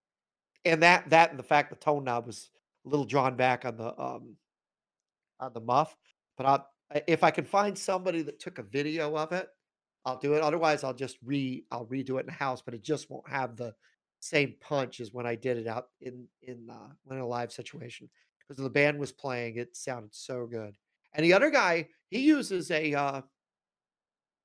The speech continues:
he uses a high-end, uh, Fender to, um,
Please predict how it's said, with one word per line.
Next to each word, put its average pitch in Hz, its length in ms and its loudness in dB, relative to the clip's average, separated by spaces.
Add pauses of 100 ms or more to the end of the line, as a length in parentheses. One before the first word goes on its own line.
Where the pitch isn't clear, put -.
(300)
he 135 80 -18
uses 214 280 -8
a 139 100 -2
high-end, 123 640 -2
uh, 110 260 -10 (420)
Fender 131 500 -2 (260)
to, 147 280 -6
um, 113 400 -6